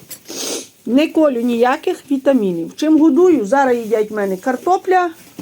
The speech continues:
варена. Ось,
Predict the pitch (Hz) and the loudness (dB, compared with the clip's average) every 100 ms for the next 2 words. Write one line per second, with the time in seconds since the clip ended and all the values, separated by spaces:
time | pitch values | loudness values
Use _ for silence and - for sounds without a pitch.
0 | - - _ - - - - - - - | -20 -20 _ -20 -20 -20 -20 -20 -20 -20
1 | - - - 285 311 311 302 302 285 _ | -20 -20 -2 0 2 2 0 0 -6 _
2 | - - _ _ _ - - - - - | -20 -20 _ _ _ -20 -20 -20 -20 -20
3 | - - _ - - 247 247 - | -20 -20 _ -20 -4 -2 -2 -6